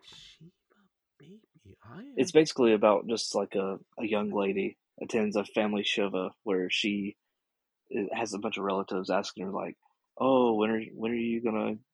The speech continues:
Speaker 2: settle down? Or what are you doing? Where are you gonna get a job? Are you gonna do all this?" And her ex-girlfriend is over there, and everybody's, like, talking about how great she is and how she's got all these things going for her. And she also comes face to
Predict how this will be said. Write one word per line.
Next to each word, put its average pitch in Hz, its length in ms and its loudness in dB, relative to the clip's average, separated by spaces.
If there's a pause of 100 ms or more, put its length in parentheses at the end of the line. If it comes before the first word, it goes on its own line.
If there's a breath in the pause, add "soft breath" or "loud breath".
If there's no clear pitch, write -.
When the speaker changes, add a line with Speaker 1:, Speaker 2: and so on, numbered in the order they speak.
Speaker 2:
settle 113 280 0
down? 110 400 0
Or 92 60 -2
what 104 160 0
are - 20 -2
you 110 100 -2
doing? 104 540 0
Where 92 160 -2
are - 40 0
you 107 100 0
gonna 107 120 0
get 107 120 -2
a 104 80 -4
job? 82 480 -2
Are 78 100 -2
you 90 80 -4
gonna 98 180 -4
do 90 140 -2
all 90 100 -2
this?" - 460 -4 (640 soft breath)
And 104 440 2
her 120 200 2
ex-girlfriend 113 800 0
is 104 120 -6
over 101 220 0
there, 95 280 -2
and 92 140 -6
everybody's, 104 460 2
like, 107 120 -4
talking 110 260 -4
about 95 160 -6
how 101 140 0
great 104 260 -6
she - 160 -8
is 104 200 -10
and 104 80 -10
how 104 140 -6
she's 104 160 -6
got 104 140 -4
all 104 100 -2
these 104 140 -6
things 104 260 -8
going 98 280 -6
for 101 240 -4
her. 202 140 -10 (580)
And 110 140 0
she - 140 0
also 147 360 4
comes 110 380 -6
face 110 240 0
to 110 80 -12